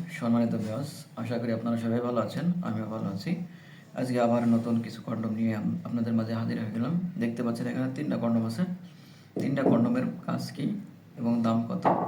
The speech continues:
এগুলো সব জানিয়ে দেব। এ, তাই ভিডিওটা স্কিপ না করে সম্পূর্ণ ভিডিওটা দেখতে থাকুন আমাদের সাথেই। দেখুন, এটা হলো টপ নচ বা জাম্বো কন্ডম বলে।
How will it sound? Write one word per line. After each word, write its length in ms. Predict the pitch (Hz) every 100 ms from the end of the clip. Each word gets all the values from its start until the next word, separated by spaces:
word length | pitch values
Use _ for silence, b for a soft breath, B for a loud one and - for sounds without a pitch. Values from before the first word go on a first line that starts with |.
| - -
এগুলো 180 | 117 127
সব 240 | 127 117
জানিয়ে 220 | 117 113 104
দেব। 180 | 87 - - - - B B B B B - - - - - - - - -
এ, 220 | 120 120
তাই 140 | 117 135
ভিডিওটা 400 | 131 127 127 -
স্কিপ 220 | - 127
না 120 | 135
করে 180 | 123 120 190 - - -
সম্পূর্ণ 600 | 117 - - 139 151 151
ভিডিওটা 360 | - - -
দেখতে 300 | - - 120
থাকুন 220 | 113 110
আমাদের 220 | 107 107 104
সাথেই। 320 | - - - - - - - - - - - - - B B - -
দেখুন, 420 | - 131 147 143 180 - - -
এটা 200 | 117 123
হলো 280 | 127 139 175 - - - -
টপ 180 | 123 120 120
নচ 300 | 120 131 143 - - -
বা 80 | 117
জাম্বো 300 | 123 123 113
কন্ডম 300 | 113 110 107
বলে। 240 | 107 110